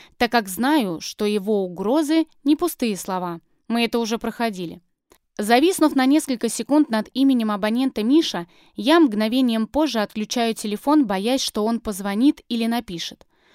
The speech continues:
Убрав мобильный на стиральную машинку, смотрю на себя в зеркало. Глаза красные. Максим сразу заметит. Плохо. Умываюсь ледяной водой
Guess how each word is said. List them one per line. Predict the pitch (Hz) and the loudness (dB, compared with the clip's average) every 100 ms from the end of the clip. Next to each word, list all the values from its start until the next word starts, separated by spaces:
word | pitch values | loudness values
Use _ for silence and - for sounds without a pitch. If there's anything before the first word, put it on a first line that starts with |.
| _ _ | _ _
Убрав | 247 226 359 - | 0 6 6 6
мобильный | 226 196 262 254 | 0 0 0 0
на | 202 196 | 0 -4
стиральную | - 208 208 202 | -4 -2 -2 -2
машинку, | 196 196 - 269 302 - 170 _ _ _ | -4 -6 -2 0 0 -2 -12 _ _ _
смотрю | - - 240 262 311 | -6 0 0 4 6
на | 302 | 4
себя | - 202 208 | 4 -2 -2
в | |
зеркало. | 214 202 180 - 175 170 _ _ _ _ | -2 -4 -6 -10 -14 -14 _ _ _ _
Глаза | 208 220 220 294 | -2 0 2 0
красные. | - 240 269 - 185 170 - _ _ _ | 0 -4 -4 -6 -8 -8 -12 _ _ _
Максим | 208 214 - 254 | -4 -4 -2 -4
сразу | 240 262 262 214 | -2 -2 -4 -4
заметит. | 180 185 180 175 - - _ _ _ _ _ | -6 -6 -6 -8 -12 -20 _ _ _ _ _
Плохо. | 214 208 190 - 185 _ _ - - - | -6 -4 -6 -10 -18 _ _ -20 -16 -4
Умываюсь | 214 233 262 320 - | 0 2 4 2 0
ледяной | 233 214 254 269 | -4 0 0 2
водой | 220 196 220 294 | 0 0 0 -2